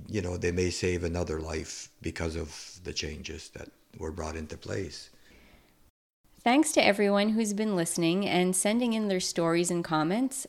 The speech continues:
Speaker 2: I appreciate that you took the time to do that. Um, I do have some case suggestions from listeners that I will start going through, um, as we go along. I already have a list of cases that I do want to cover, so I'll just try to, you know,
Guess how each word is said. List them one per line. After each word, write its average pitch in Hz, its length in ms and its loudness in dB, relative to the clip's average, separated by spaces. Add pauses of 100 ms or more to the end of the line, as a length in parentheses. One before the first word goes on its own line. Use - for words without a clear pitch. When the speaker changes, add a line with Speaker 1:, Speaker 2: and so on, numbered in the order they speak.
Speaker 2:
I 185 100 6
appreciate 208 720 2
that 196 140 2
you 180 100 2
took - 220 -8
the 180 80 -2
time 165 320 0
to 170 100 -6
do 160 200 0
that. 190 420 0 (840)
Um, 165 380 2
I 190 120 4
do 202 280 0
have 220 420 2
some 208 380 -2
case 202 320 0
suggestions 214 920 0
from 208 320 -2
listeners 247 640 0
that 190 260 2
I 175 180 0
will 175 220 2
start 180 320 0
going 175 320 2
through, 220 420 -2 (480)
um, 170 200 -2
as 175 260 -2
we 180 180 0
go 175 240 2
along. 170 340 4
I 185 120 4
already 214 280 4
have 185 260 2
a 180 40 -2
list 175 400 0
of 185 180 -8
cases 175 440 -4
that 165 120 0
I 160 80 0
do 170 200 0
want 196 160 2
to 214 60 -2
cover, 240 340 -2
so - 160 0
I'll 170 80 0
just 190 240 -4
try 180 220 0
to, 156 300 -2 (300)
you 190 120 -4
know, 165 180 -2